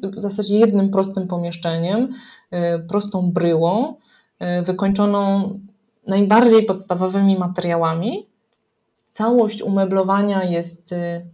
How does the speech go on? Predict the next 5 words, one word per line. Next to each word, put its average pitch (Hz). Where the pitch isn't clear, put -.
minimalistyczna 190
do 170
granic, 170
natomiast, 196
y, 180